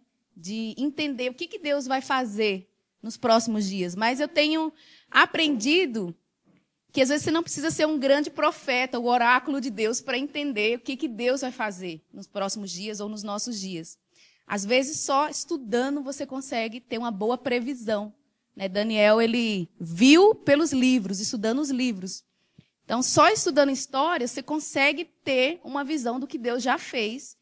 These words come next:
e tentar, baseado no estudo da Bíblia junto, prever o que que Deus quer fazer hoje, né? Mas vamos lá, já ia começar a aula. <laughs> É, o primeiro livro que eu ia indicar,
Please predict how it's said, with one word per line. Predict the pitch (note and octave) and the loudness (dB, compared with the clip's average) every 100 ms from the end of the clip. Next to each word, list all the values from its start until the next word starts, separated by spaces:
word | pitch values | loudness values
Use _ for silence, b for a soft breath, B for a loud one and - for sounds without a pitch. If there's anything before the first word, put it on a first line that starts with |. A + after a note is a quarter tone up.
| _ _ _ | _ _ _
e | B3 | -12
tentar, | - D4 D#4+ A#3+ | -6 -6 0 0
baseado | A#3 B3 B3 A#3 | 2 2 4 4
no | C4 | 2
estudo | C4 - A#3+ | -2 -2 0
da | B3 D4 | 4 4
Bíblia | B3+ C4 B3 C4+ | 4 -2 0 -2
junto, | A#3 A3+ A#3+ D4+ - _ _ _ | -2 -8 -12 -14 -20 _ _ _
prever | D#4+ F4+ D4 C4+ | -2 -2 4 4
o | C#4 _ _ _ _ _ | 4 _ _ _ _ _
que | - G#4 | -8 -8
que | B4 | -6
Deus | D#4+ D#4+ | -4 -4
quer | D#4 | -4
fazer | C#4 B3+ D4 - - | -4 0 0 -2 6
hoje, | B3+ A3 F#3 C#3+ - _ | 8 8 4 -4 -12 _
né? | A3+ - _ _ _ _ _ _ | -12 -12 _ _ _ _ _ _
Mas | A#3+ A3 | -2 0
vamos | C4+ C#4 | 2 4
lá, | G3+ G#3+ | 4 2
já | G#3+ | -2
ia | |
começar | A3 B3 B3 C4+ | -6 -8 -4 -2
a | C#4+ | 0
aula. | G#3 F3 F3 | 2 0 -4
<laughs> | F3+ C4+ - - _ _ _ _ _ _ _ _ b b - | -6 -8 -8 -20 _ _ _ _ _ _ _ _ b b -4
É, | A3+ B3 B3 | 0 0 0
o | A#3+ | 0
primeiro | D4 D4 F4 | 2 4 4
livro | D4+ C4 | 2 0
que | D4 | 2
eu | C4+ | 2
ia | C4 | 2
indicar, | B3 C4+ B3+ C4+ G#4 | -4 2 6 6 6